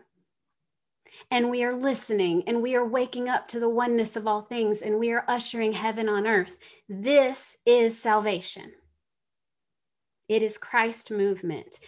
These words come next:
to comfort all who mourn, to offer garlands instead of ashes, the oil of gladness instead of mourning, the mantle of praise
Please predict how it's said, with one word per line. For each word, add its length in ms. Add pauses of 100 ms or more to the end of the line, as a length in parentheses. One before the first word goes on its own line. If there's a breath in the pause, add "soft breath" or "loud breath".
(140 soft breath)
to 140
comfort 580
all 200
who 180
mourn, 460 (320 loud breath)
to 220
offer 360
garlands 640
instead 340
of 100
ashes, 560 (220 loud breath)
the 140
oil 320
of 120
gladness 600
instead 320
of 100
mourning, 480 (160 loud breath)
the 80
mantle 340
of 140
praise 560